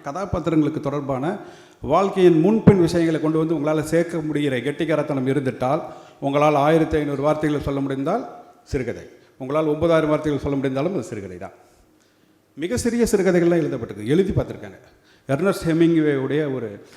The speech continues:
"என்னால் ஆக சிறிய சிறுகதை சொல்லிவிட முடியும், எழுதிவிட முடியும்னு" ஹெர்மன்ஸ், அஹ், எர்னஸ்ட் ஹெமிங்வே, அமெரிக்க எழுத்தாளர் சொல்லியிருக்கார். ஆக சிறிய சிறுகதை மொத்தம் ஆறே வார்த்தை, ஆறே வார்த்தை.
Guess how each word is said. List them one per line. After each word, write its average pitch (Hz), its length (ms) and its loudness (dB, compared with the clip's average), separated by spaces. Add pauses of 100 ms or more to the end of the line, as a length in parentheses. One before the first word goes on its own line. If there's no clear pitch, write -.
(420)
"என்னால் 180 640 4
ஆக 190 320 6
சிறிய 180 340 6
சிறுகதை 147 640 0 (840)
சொல்லிவிட 151 380 4
முடியும், 120 420 0
எழுதிவிட 151 380 4
முடியும்னு" 131 400 0
ஹெர்மன்ஸ், 139 520 -8 (420)
அஹ், 120 260 -2
எர்னஸ்ட் 147 400 0
ஹெமிங்வே, 147 500 2
அமெரிக்க 131 360 2
எழுத்தாளர் 110 440 -4
சொல்லியிருக்கார். 92 260 -12 (400)
ஆக 160 300 0
சிறிய 170 380 0
சிறுகதை 110 440 -4
மொத்தம் 113 340 -6
ஆறே 117 300 0
வார்த்தை, 107 400 -6 (2250)
ஆறே 127 320 0
வார்த்தை. - 420 -8